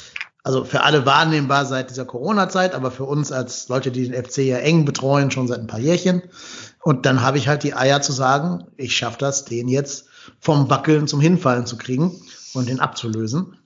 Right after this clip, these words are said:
Einfach weil ich dem Trainer so gute Leistungen anbiete, dass selbst die Hausmacht von Timo Horn nicht mehr genug ist.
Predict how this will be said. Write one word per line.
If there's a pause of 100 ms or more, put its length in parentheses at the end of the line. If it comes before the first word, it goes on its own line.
Einfach
weil
ich
dem
Trainer
so
gute
Leistungen
anbiete, (340)
dass
selbst
die
Hausmacht
von
Timo
Horn
nicht
mehr (120)
genug
ist.